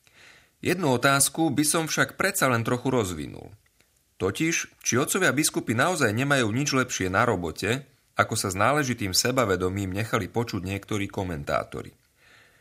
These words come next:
Iste, otcovia biskupy sa nevenujú len literatúre, ale aj veciam, ktoré majú bezprostrednejší vplyv na naše životy. Napríklad tej voľnej nedeli.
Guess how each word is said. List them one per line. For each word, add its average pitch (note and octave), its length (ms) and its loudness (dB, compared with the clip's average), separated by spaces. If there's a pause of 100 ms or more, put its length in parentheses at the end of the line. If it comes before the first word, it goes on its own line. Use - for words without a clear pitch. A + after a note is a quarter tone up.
(180)
Iste, G#2 560 -2 (160)
otcovia C#3+ 400 2
biskupy C#3+ 400 0
sa C#3 160 2
nevenujú C3 560 2
len A#2+ 160 4
literatúre, F2+ 960 0
ale C#3 240 0
aj F#2+ 80 2
veciam, C3+ 400 2
ktoré C3+ 320 0
majú C3 320 2
bezprostrednejší F#2 1040 0
vplyv A2+ 320 -2
na G2 80 -2
naše G2 240 -2
životy. D#2+ 480 -6 (480)
Napríklad D3 800 -2 (160)
tej C3+ 240 -4
voľnej B2 400 2
nedeli. F2+ 480 -2